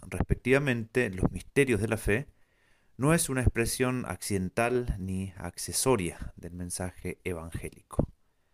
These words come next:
Las cosas de la fe son, en primer lugar, un don de Dios y no fruto de nuestras capacidades y méritos, aunque evidentemente estos no queden del todo excluidos.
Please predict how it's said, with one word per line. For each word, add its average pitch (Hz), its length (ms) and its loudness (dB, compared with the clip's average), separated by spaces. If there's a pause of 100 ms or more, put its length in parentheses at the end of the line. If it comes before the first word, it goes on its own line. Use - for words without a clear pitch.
(360)
Las 87 200 -6
cosas 117 360 0
de 104 80 0
la 95 120 2
fe 147 220 4
son, 127 340 0
en 95 220 -4
primer 147 420 -2
lugar, 156 520 0
un 101 320 -2
don 147 360 2
de 113 140 2
Dios 139 460 -2
y 104 120 -2
no 131 460 0
fruto 113 640 -2
de 95 160 0
nuestras 92 360 -2
capacidades 110 800 0
y 92 60 -4
méritos, 107 520 2 (340)
aunque 117 520 0
evidentemente 98 1000 0
estos 95 360 -2
no 90 220 -2
queden 95 320 -2
del 90 200 -2
todo 92 380 0
excluidos. - 880 0